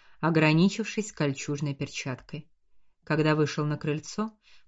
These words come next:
посыльные снова принялись стучать в ворота. «Да уймитесь же, здесь я», повысил голос Каспар. Ему уже самому стало любопытно, кто ждет его на улице.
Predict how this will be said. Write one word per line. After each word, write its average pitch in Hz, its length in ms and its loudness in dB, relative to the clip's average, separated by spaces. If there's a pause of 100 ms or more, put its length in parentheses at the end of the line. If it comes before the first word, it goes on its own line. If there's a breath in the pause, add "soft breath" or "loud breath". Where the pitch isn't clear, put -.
посыльные 220 680 6
снова 220 500 2
принялись 175 500 2
стучать 135 440 -8
в 139 40 -8
ворота. 139 480 -4 (840)
«Да 156 360 4
уймитесь 220 640 6
же, 135 300 -10 (100)
здесь 156 580 0
я», 135 180 -10 (680)
повысил 147 500 -2
голос 143 340 -4
Каспар. - 600 -10 (480)
Ему 156 380 2
уже 165 140 2
самому 196 480 2
стало 139 320 -4
любопытно, 143 640 -4 (340)
кто 214 440 2
ждет 135 380 -4
его 151 240 -6
на 156 160 -2
улице. 143 500 -8